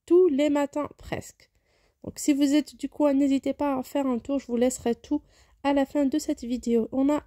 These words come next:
un kilo et demi de pommes de terre à quatre-vingt-dix-neuf centimes, pommes de terre d'excellente qualité. On a des sachets de deux poivrons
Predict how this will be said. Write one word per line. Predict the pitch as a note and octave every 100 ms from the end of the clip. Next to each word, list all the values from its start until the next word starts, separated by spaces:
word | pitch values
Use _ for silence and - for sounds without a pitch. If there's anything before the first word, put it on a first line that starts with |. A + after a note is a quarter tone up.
| -
un | D#4
kilo | D4+ D#4+ D4+
et | D4+
demi | B3+ C4+ C#4+
de | B3
pommes | B3 C#4+ C#4+
de | C4+
terre | - C4
à | A3+
quatre-vingt-dix-neuf | - - C#4+ C#4 C4+ B3+ B3 B3 -
centimes, | - C4+ C#4 B3+ D4 D4 - - _ _ _ _
pommes | C4 C4
de | B3
terre | - C4+
d'excellente | G#3 C#4 - E4 D4+ D4+ -
qualité. | - C4+ C4 - C#4+
On | C#4+ B3+
a | A#3+
des | A3+ A#3+
sachets | - C4+ - C#4+
de | A#3 A3+
deux | G3+ C#4+
poivrons | - C#4+ C4+ B3 C4